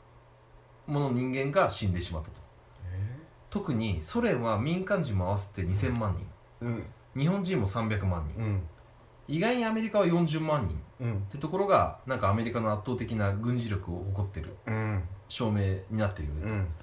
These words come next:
Speaker 1: で、こんなにも犠牲者が出た戦争だけど、
Speaker 2: うん。
Speaker 1: 実は第二次世界大戦に参加した軍人の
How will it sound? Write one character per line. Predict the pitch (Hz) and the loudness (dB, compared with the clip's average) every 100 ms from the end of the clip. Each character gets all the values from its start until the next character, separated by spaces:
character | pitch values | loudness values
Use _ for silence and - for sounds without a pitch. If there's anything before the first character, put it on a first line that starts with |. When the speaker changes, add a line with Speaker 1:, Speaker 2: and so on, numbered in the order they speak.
| - - - - | -16 -20 -20 -6
Speaker 1:
で、 | 135 | -4
こ | 135 247 | 0 0
ん | 311 | 0
な | 294 | 0
に | |
も | 262 | 0
犠 | 147 | 0
牲 | 143 180 | -2 -2
者 | 175 135 | 0 0
が | |
出 | 117 | -2
た | 107 98 | -2 -2
戦 | 117 | -2
争 | 110 123 | -2 -2
だ | 113 | -2
け | 98 | -2
ど、 | 82 92 | -2 -2
Speaker 2:
う | 82 | 0
ん。 | 107 95 - - | -2 -2 -6 -14
Speaker 1:
実 | 117 143 240 | -8 -4 2
は | 190 | 4
第 | 160 202 | 4 2
二 | 233 | 0
次 | 151 | -2
世 | - | -4
界 | 156 151 | -2 -2
大 | 165 156 | 0 -2
戦 | 131 | 0
に | 98 | 0
参 | 117 113 | 0 -2
加 | 117 | -4
し | 110 | -4
た | 117 | -2
軍 | 101 113 110 | 0 0 0
人 | 117 113 | -2 0
の | 113 82 | -2 -2